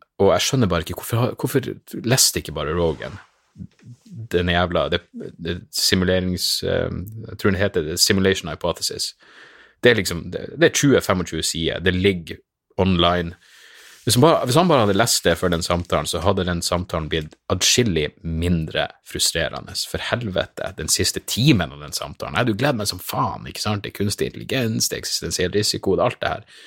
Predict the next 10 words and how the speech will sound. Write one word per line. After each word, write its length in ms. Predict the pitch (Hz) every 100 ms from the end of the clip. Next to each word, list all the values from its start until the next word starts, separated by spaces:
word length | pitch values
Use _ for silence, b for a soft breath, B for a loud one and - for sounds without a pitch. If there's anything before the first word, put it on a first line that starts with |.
| B
Simuleringsteori 680 | - 117 113 123 110 113 104
er 100 | 98
jo 80 | 92
sykt 240 | - 107 -
fascinerende. 480 | 98 104 104 104 104 B B B B B -
Og 80 | -
så 140 | 127
ble 140 | 123 131
det 80 | 95
bare, 300 | 85 82 80